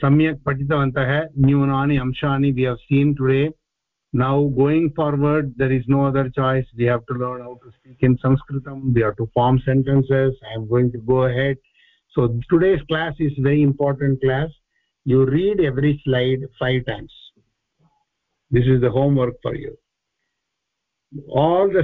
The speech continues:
slides you read five, five times each.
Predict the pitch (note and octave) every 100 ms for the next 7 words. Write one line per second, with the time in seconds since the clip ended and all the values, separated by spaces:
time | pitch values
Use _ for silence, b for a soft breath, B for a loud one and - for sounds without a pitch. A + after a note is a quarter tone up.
0 | C#3+ D3+ D#3+ D#3+ - - C#3 C3+ C#3 D3
1 | C#3+ C3 C#3 C#3+ D3 C3+ C3 A2+ A2+ A2+
2 | - A2 G2+